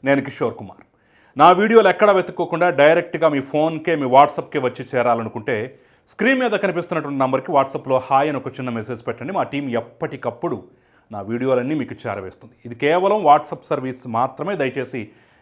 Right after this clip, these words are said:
ఎలాంటి కాల్స్ స్వీకరించబడవు. ఇక అసలు పాయింట్కి వచ్చేస్తాను. మొత్తానికి మంటలు చల్లారాయి, మొత్తానికి ఉద్రిక్తతలు పూర్తిగా తగ్గిపోయాయి. ఫైనల్గా రెండు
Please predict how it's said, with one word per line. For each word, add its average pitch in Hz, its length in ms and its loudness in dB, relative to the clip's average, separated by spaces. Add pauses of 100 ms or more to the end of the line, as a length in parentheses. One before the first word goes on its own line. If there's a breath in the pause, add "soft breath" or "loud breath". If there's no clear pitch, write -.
(120 soft breath)
ఎలాంటి 175 460 4 (100)
కాల్స్ 143 340 0 (120)
స్వీకరించబడవు. 101 880 -6 (1120)
ఇక 156 60 6 (100)
అసలు 226 200 6
పాయింట్కి 208 280 4
వచ్చేస్తాను. 131 420 -6 (1300)
మొత్తానికి 214 540 4 (720)
మంటలు 185 400 6 (120)
చల్లారాయి, 135 520 4 (1000)
మొత్తానికి 190 500 2 (720)
ఉద్రిక్తతలు 190 640 -2 (100)
పూర్తిగా 170 500 0
తగ్గిపోయాయి. 127 540 -4 (960)
ఫైనల్గా 165 500 4 (640)
రెండు 180 220 2